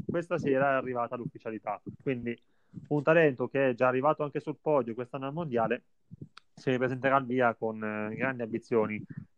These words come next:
A suo fianco dovrebbe esserci ancora Mika Perez,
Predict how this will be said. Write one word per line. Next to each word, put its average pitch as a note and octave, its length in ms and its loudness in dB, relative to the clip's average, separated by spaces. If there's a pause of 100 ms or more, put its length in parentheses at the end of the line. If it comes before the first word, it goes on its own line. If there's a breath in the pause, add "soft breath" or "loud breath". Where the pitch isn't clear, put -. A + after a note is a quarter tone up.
(140)
A C#3+ 120 4
suo E3 160 0
fianco D3 680 2 (100)
dovrebbe C#3+ 680 2
esserci C#3+ 340 -2
ancora C3+ 380 0
Mika C#3 280 -2
Perez, C3 580 -4